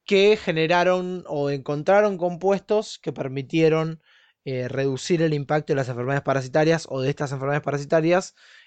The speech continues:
y mejorar, eh, bajar los niveles de mortandad y mejorar la calidad de vida. A todo esto,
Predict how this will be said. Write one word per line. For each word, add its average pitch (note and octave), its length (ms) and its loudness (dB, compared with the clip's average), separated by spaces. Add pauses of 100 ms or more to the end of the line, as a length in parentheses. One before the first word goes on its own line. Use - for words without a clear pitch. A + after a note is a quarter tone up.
(120)
y C3 260 -4
mejorar, C#3 840 0
eh, C3+ 500 -10
bajar C3+ 320 -4
los F3 140 2
niveles E3 220 0
de E3 40 0
mortandad E3 480 0
y E3+ 80 -2
mejorar C#3+ 380 -4
la C#3 120 -4
calidad B2+ 300 -4
de B2 60 -6
vida. B2+ 240 -10 (760)
A D#3 160 0
todo G#3 160 4
esto, A#3 480 2